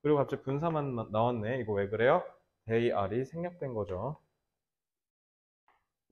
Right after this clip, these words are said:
그래서 finishing all of the food on one's plate. 자, 한 사람의 플레이트, 접시에 있는 모든 음식을 finish, 다 먹는 것이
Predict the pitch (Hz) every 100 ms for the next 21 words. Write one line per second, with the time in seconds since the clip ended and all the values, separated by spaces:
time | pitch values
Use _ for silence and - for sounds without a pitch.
0 | 67 - _ _ _ _ - _ _ _
1 | - - - _ _ _ _ _ _ _
2 | _ _ _ _ _ 127 127 110 113 -
3 | 190 214 214 208 - 151 175 170 - 131
4 | - 151 151 117 107 110 143 160 - _
5 | 170 143 90 - - - - 113 95 -
6 | 202 214 208 208 190 180 175 - 185 156
7 | - - 113 113 - 165 120 120 175 180
8 | _ _ - 147 233 269 277 208 165 170
9 | 170 180 175 - 180 117 - - 123 127
10 | 104 98 123 147 135 104 - 160 185